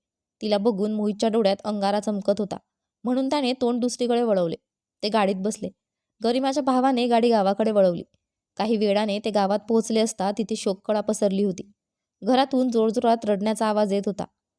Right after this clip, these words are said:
बाहेर लोक त्याची वाट पाहत उभे होते. मोहित गाडीतून खाली उतरताच बाहेर व्हरांड्यात ठेवलेल्या वडिलांच्या तिडीकडे धावला. वडिलांच्या पायावर डोके ठेवून तो रडला. "आता मोहित,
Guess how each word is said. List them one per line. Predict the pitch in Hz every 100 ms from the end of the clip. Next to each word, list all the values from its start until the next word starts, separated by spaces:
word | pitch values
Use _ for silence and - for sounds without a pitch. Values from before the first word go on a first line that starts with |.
| _ -
बाहेर | 196 214 208
लोक | 220 220
त्याची | 185 226 208 226
वाट | 208 196 -
पाहत | 214 214
उभे | 196 202
होते. | 202 - - _ _ _ _ _
मोहित | 226 269 247
गाडीतून | 269 269 277 277
खाली | 233 220
उतरताच | 254 262 254 208 214 240
बाहेर | 226 247
व्हरांड्यात | 233 220 220 226
ठेवलेल्या | 233 247 240 226 214
वडिलांच्या | 226 208 220 240 240
तिडीकडे | 214 208 220 220
धावला. | 214 180 165 _ _ _ _ -
वडिलांच्या | 196 202 208 208
पायावर | 196 196 202 214
डोके | 196 190 214
ठेवून | 240 196 214
तो | 226
रडला. | 196 180 185 - _ _ _ _ _
"आता | 247 220 254
मोहित, | 269 240